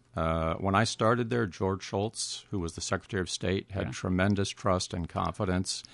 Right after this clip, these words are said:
Speaker 1: It was led by a career ambassador, a gentleman by the name of Mort Abramowitz, who was one of the few career senior Foreign Service officers at the time. Uh, there were only three or four of them, uh, who reached that level of service.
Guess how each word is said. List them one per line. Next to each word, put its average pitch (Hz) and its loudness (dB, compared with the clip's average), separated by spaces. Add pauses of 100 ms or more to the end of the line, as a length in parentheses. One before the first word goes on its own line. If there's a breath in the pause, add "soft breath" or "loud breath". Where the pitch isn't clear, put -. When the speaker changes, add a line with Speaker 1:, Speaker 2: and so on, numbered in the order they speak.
(360 soft breath)
Speaker 1:
It 92 -2
was 87 0
led 107 4
by 92 2
a 87 0
career 98 -2
ambassador, 92 0
a 95 -6
gentleman 90 0
by 82 0
the 82 -4
name 85 0
of 78 -2
Mort 87 0
Abramowitz, 95 0
who 78 -2
was 78 -4 (480 soft breath)
one 87 -2
of 80 -6
the 82 -6
few 90 0
career 87 0 (360 soft breath)
senior 90 2 (140)
Foreign 90 0
Service 90 -2
officers 90 0
at - -8
the 85 -8
time. 95 -2
Uh, 76 -8
there 82 -8
were 78 -4
only 82 -4
three 82 -6
or 82 -2
four 85 0
of 87 -2
them, 87 0 (180)
uh, 71 -4 (100)
who 87 -6
reached 78 -6
that 92 -6
level 82 -4
of 78 -8
service. 92 -6